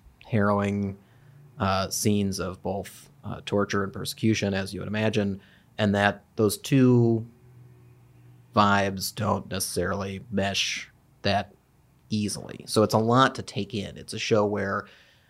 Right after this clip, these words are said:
if you are on board, if you get through that pilot, and because this is being released on Amazon, it's all gonna be available and you just let it play through,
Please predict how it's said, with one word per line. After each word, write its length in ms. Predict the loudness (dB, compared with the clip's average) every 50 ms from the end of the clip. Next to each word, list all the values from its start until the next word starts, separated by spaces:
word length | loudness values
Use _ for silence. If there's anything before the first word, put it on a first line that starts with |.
| -20 _ _ _ _ _ 2
if 220 | 2 2 4 4
you 140 | 2 4 6 8
are 180 | 8 8 8
on 160 | 8 8 6
board, 280 | 4 2 0 0 -4 -8
if 100 | -8 -8
you 60 | 0 2
get 180 | 2 2 2
through 160 | 0 0 2
that 180 | 2 2 2 2
pilot, 460 | -2 -2 0 2 2 2 0 0 -4 _ -8
and 180 | -6 -6 -6 -6
because 340 | -8 -4 0 0 0 0 -2
this 100 | -6 -10
is 60 | -10 -6
being 180 | -4 -4 -2
released 260 | -2 -2 -2 -2 -2
on 100 | -2 -2
Amazon, 420 | 0 0 0 0 0 -2 -2 -2 -2
it's 120 | -2 -4
all 140 | -4 -4 -4
gonna 120 | -6 -6
be 80 | -6 -6
available 460 | -2 2 4 6 6 6 6 6 4
and 100 | 2 0
you 60 | -4
just 300 | -6 -6 -8 -8 -10 -8
let 160 | -4 -2 -2 -2
it 120 | -4 -6
play 200 | -6 -4 -4 -4
through, 500 | -4 2 4 4 6 6 4 2 0 0